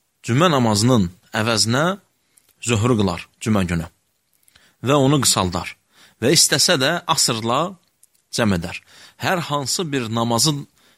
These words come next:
birini digərinin vaxtına çəkə də bilər. Lakin insan üçün bayaqki sualda da cavablandırdığımız kimi,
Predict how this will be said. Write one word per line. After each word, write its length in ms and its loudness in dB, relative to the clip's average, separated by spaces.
birini 340 2
digərinin 600 0
vaxtına 460 0
çəkə 240 -2
də 80 0
bilər. 260 -6
Lakin 560 0
insan 400 0
üçün 360 0
bayaqki 360 -2
sualda 400 0
da 140 -2
cavablandırdığımız 920 0
kimi, 280 2